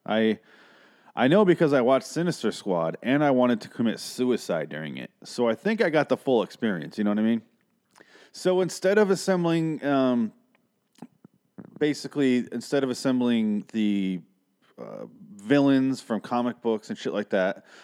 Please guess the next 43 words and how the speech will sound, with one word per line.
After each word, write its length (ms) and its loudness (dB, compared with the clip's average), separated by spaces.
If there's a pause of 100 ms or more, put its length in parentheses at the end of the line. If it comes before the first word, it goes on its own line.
(100)
what 180 -2
they 180 4
did 180 4
was 360 2
assemble 880 2 (500)
public 340 -4
domain 460 0
figures 840 -4 (320)
and 440 -6
put 200 -8
them 180 0
in 160 -2
a, 240 -4 (1200)
they 160 0
basically 360 2
rewrote 420 2
Suicide 380 -2
Squad 300 -2
with 360 -8
public 260 -6
domain 300 -4
characters 640 -6
and 120 -8
said, 220 -4
"Hey, 300 2
we're 180 -2
not 220 0
doing 240 -6
the 80 -8
exact 400 -6
same 160 -6
thing 340 -6
in 80 -6
an 140 -6
attempt 320 -8
to 40 -6
get 140 -6
people 220 -8
to 80 -10
rent 180 -6
the 80 -4
wrong 240 -4
movie 400 -2